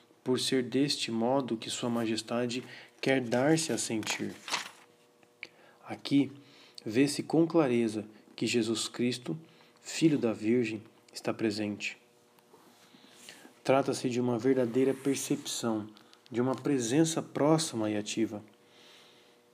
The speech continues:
Como chamá-la, a não ser de visão, embora os sentidos não vejam a forma corporal desta presença? Como, sobretudo, explicá-la? Falando em terceira pessoa,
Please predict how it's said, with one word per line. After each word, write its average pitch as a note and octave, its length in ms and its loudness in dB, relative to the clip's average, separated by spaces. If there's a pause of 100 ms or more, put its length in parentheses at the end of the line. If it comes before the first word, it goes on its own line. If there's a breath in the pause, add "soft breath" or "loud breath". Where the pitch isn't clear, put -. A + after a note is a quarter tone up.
(140)
Como C3+ 240 4
chamá-la, A2+ 720 2 (240)
a A#2+ 120 -2
não B2 160 2
ser C#3+ 200 2
de C3 120 -2
visão, A#2+ 520 2
embora A#2+ 460 2
os A#2 160 0
sentidos B2+ 460 0
não C3+ 200 0
vejam A#2+ 540 2
a G2+ 60 -6
forma A2+ 340 -2
corporal A2+ 540 0
desta G#2+ 260 -4
presença? G#2 580 -6 (1200 soft breath)
Como, D#3+ 240 4
sobretudo, A#2 480 0
explicá-la? G#2 840 -4 (1300 soft breath)
Falando B2 400 2
em A#2 120 2
terceira A2 400 0
pessoa, C3 600 0